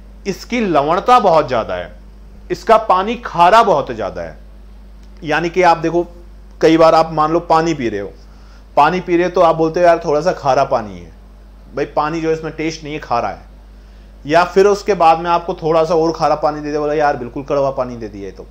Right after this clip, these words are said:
ये पानी जो है तो बिल्कुल ही कड़वा है।" टर्की की अगर won की बात करी जाए तो lake won जो देखने को मिलती है, इसका पानी इतना ज्यादा लवणीय है कि यहाँ पे अगर मैं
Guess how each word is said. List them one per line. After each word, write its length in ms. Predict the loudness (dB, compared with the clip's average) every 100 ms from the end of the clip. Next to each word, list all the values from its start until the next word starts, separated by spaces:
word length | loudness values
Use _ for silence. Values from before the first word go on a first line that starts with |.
| -14
ये 100 | -14
पानी 300 | -8 -8 -6
जो 140 | -6
है 100 | -6
तो 120 | -8 -12
बिल्कुल 260 | -8 -4
ही 80 | -2
कड़वा 260 | -2 -2 -4
है।" 100 | -8 -20 -20 -20 -20 -20 -20 -4 0
टर्की 320 | 0 0 -4
की 100 | 2
अगर 160 | 2
won 320 | 2 0 -2 -2
की 100 | 2
बात 260 | 2 2
करी 160 | -4 -6
जाए 280 | -8 -12 -14 -20 -20 -20 -6
तो 80 | -4
lake 380 | 0 4 2 2
won 300 | -4 -4 -2
जो 120 | -2
देखने 320 | -2 -6 -8
को 100 | -10
मिलती 320 | -10 -10 -6
है, 340 | -2 -2 -4 -10 -20 -20 -20 -16 -14
इसका 300 | -12 0 0
पानी 360 | 2 -2 -2
इतना 340 | -6 -6 -2 2
ज्यादा 260 | 4 4
लवणीय 440 | 4 2 -2 -6 -8
है 480 | -8 -6 -6 -8 -14 -20 -12
कि 60 | -6
यहाँ 340 | -4 -2 -2 -2
पे 120 | -2 -2 -6 -12 -20 -4 0
अगर 260 | 2 2
मैं 220 | 0 -6